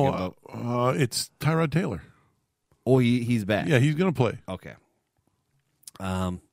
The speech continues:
Speaker 2: <laughs> I know it'd be easy for me to say Robbie Anderson 'cause I just can't stand Robbie Anderson, and I don't even know the guy.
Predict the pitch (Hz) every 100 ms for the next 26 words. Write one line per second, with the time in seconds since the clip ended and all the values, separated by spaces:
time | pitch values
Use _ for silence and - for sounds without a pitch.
0 | _ - - 156 101 117 131 120 104 110
1 | 110 110 101 104 98 104 92 92 90 87
2 | 87 - 92 85 85 80 78 80 71 -
3 | 85 85 85 87 90 87 92 - 104 95
4 | 92 90 90 95 87 82 90 98 101 107